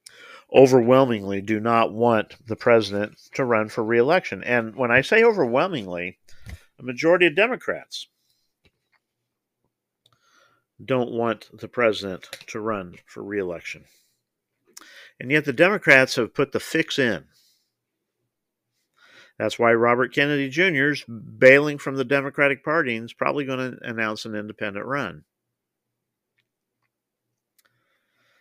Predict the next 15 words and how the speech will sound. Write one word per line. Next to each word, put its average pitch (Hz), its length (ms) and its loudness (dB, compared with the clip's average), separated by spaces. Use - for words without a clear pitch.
Democrats 127 600 2
think 123 260 0
that 110 240 2
hands 117 380 -2
the, 104 340 2
uh, 101 200 0
election 110 580 -4
to 104 340 -6
President 107 420 -2
Trump, 131 300 -6
and 104 120 -8
very 135 240 6
well 139 300 6
it 90 80 0
might, 113 720 -4